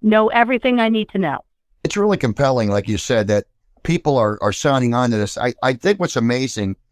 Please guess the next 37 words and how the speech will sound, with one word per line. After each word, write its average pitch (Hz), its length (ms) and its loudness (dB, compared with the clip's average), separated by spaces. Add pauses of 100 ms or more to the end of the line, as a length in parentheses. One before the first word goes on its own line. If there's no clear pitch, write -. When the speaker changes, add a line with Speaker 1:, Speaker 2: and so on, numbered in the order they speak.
(220)
Speaker 2:
is 117 140 -4
you've 131 100 -2
got 170 280 0
people 156 340 -2
that 117 120 0
are 117 120 0
saying, 117 500 -2 (100)
uh, 110 340 0 (100)
that 110 240 -2
we 139 160 0
were 143 160 -2
deniers 110 580 0
of 98 100 -6
science 117 560 -2
with 104 140 -4
the 90 60 -16
vaccination 110 760 -2
nation 104 480 -2
and 92 140 0
mask 107 340 -2
nation 107 400 -4
forever, 95 480 0 (180)
Speaker 1:
<laughs> - 160 -16
Speaker 2:
boosters 131 400 -2
forever. 107 460 -2 (240)
We 165 220 -2
were 190 100 0
the 123 140 0
deniers 110 560 0
of - 80 -12
science. 117 560 -2 (240)
Who 269 240 -2
is 269 120 0
it 240 120 -2
that's 208 240 0
denying 160 500 0
science? 175 640 -2